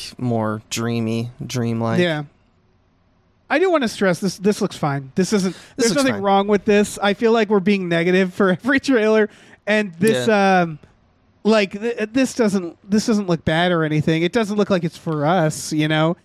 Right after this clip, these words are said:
Speaker 1: Right.
Speaker 2: Like, it's more for teens. Um,
Speaker 1: Right.
Speaker 2: and, uh, I, I'm sure it'll be. I'm sure it'll be. It's
Speaker 1: It'll be
Speaker 2: a, it
Speaker 1: cute.
Speaker 2: seems like an indie film.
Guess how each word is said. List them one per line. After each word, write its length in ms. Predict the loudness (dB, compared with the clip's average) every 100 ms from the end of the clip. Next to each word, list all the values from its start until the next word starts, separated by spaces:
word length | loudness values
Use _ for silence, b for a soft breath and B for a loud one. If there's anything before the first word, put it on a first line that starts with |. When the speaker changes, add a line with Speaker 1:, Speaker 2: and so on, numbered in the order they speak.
| _
Speaker 1:
Right. 300 | -2 0 2
Speaker 2:
Like, 220 | 0 0 -2
it's 260 | -6 -6
more 180 | -2 0
for 140 | -2
teens. 600 | -10 -6 -2 -2 -4 -6 -4
Um, 520 | 0 0 0 -4 -8 -12 _ _ _ _ -6
Speaker 1:
Right. 300 | -2 -2 -4 -4
Speaker 2:
and, 320 | -2 -2 -2
uh, 460 | -2 -2 -2 -4 -6 _ -20 -10
I, 360 | -8 -4 -2 0
I'm 180 | -2 -4
sure 300 | -2 0 2
it'll 160 | 2 0
be. 380 | 2 2 0 -2
I'm 160 | -4
sure 320 | -2 0 2
it'll 140 | 2 0
be. 320 | -2 0 -2 -4 _ _
It's 60 | -4 -2
Speaker 1:
It'll 60 |
be 60 | 0
Speaker 2:
a, 40 |
it 160 | 0 0
Speaker 1:
cute. 120 | 0
Speaker 2:
seems 180 | 0 -2
like 100 | -2
an 80 | -2
indie 400 | -2 -2 0 -2
film. 480 | 0 -2 -2 -6